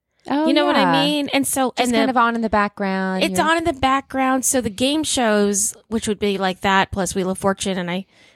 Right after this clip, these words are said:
Speaker 2: I think they've always been around the same hour. So that was, I just think of, like, making dinner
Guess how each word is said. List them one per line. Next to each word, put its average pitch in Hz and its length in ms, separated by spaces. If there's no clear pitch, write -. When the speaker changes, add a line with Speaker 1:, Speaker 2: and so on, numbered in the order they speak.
Speaker 2:
I 254 80
think 294 140
they've 285 220
always 214 400
been 180 260
around 170 240
the 175 60
same 175 280
hour. 156 320
So 208 200
that 220 300
was, 214 360
I 233 120
just 254 160
think 277 160
of, 220 100
like, 220 180
making 208 300
dinner 185 400